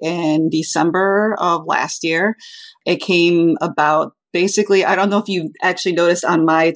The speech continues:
Twitter handle, um, I had, like, an A E W Inside Ring moment where I got to pin Brandon Cutler. And from there, I kinda, I don't know, I kinda just had a fire.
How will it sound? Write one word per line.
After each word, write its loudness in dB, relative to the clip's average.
Twitter 2
handle, 0
um, 0
I -2
had, 2
like, 0
an -2
A 0
E 2
W 2
Inside 0
Ring 0
moment 2
where 2
I 2
got -2
to -4
pin -2
Brandon 0
Cutler. 0
And 0
from 2
there, 4
I -2
kinda, 0
I 4
don't 4
know, 4
I 4
kinda 0
just -2
had 0
a -6
fire. -2